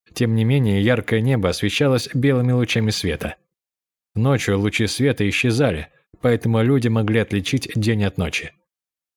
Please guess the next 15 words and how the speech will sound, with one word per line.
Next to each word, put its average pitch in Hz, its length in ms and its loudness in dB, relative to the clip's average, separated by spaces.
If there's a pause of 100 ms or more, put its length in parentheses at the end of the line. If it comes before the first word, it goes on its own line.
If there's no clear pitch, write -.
Казалось, 135 580 0
будто 123 300 0
солнце 135 440 0
и - 40 2
луну 117 340 2
блокировал 120 560 0
какой-то 107 400 -2
барьер. 98 480 -2 (640)
Спустя - 460 -2
целый 101 320 0
день 101 260 0
я 107 180 0
получил 113 460 0
столько - 320 -2
всего. 123 400 0